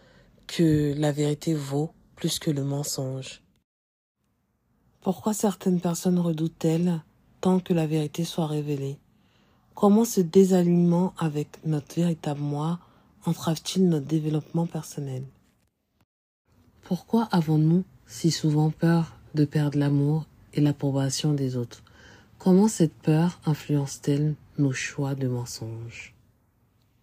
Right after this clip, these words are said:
Beaucoup d'entre nous sont conditionnés à chercher la validation des autres depuis un jeune âge. Mais à quel point ? Mais à quel point ce besoin de validation peut-il être puissant ?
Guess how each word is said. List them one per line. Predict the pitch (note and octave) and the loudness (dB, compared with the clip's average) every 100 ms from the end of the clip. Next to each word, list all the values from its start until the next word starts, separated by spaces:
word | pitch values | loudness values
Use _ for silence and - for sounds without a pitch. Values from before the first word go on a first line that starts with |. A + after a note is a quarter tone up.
| _ _ _ _ _ _ _ _ _ _ _ | _ _ _ _ _ _ _ _ _ _ _
Beaucoup | E3 E3+ A#3 | 2 4 6
d'entre | A3+ F3 - | 6 6 6
nous | D#3+ E3 | 6 6
sont | - - | 4 -4
conditionnés | - F3+ F3+ E3 - D#3 D#3+ | 2 4 4 2 2 4 6
à | E3+ | 4
chercher | - C3+ - D#3 | 2 -4 -2 -2
la | C#3+ | -2
validation | C3 C3 C3 B2+ - D#3+ | -2 -2 -2 -4 -4 -2
des | D#3+ C3+ C3 | 0 0 -2
autres | D3 | -2
depuis | C#3 B2+ - C#3 C#3+ - | -2 -6 -8 -6 -6 -8
un | - B2+ | -6 -4
jeune | A#2 A2+ | -4 -6
âge. | A2 A2 - - _ | -8 -12 -16 -20 _
Mais | D#3+ | -4
à | C3+ | -4
quel | - A#2 | -6 -12
point ? | - A#2+ A2+ _ _ _ _ _ - - | -10 -12 -12 _ _ _ _ _ -20 -2
Mais | D#3+ E3 | 0 2
à | E3+ | 0
quel | - E3+ | 2 0
point | - G#3 A3 | 0 0 0
ce | - | 2
besoin | C#3+ C#3 C#3+ | 2 2 2
de | D#3 | 2
validation | C3 C3 C3 B2 A#2+ - C3 D3 _ - _ _ _ _ _ | 0 0 -2 -4 -4 -6 -6 -6 _ -20 _ _ _ _ _
peut-il | - E3 D#3 - E3 D#3+ D#3+ _ - | 2 2 4 0 2 2 -2 _ 0
être | E3 - - _ _ _ | 0 0 -14 _ _ _
puissant ? | - D3 - A#2+ | -6 -6 -4 -8